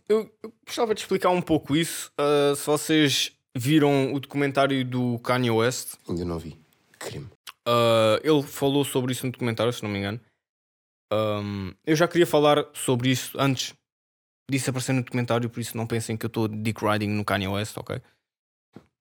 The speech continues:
Speaker 1: Ahm, mas é verdade, isso, isso,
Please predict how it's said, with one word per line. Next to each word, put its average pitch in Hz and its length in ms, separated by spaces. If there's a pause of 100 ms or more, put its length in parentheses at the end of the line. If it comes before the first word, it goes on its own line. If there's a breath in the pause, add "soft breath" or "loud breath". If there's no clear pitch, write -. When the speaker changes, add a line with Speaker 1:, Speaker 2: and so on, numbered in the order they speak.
(260)
Speaker 1:
Ahm, 127 600 (840)
mas 151 160
é 196 60
verdade, 175 440
isso, - 240
isso, - 260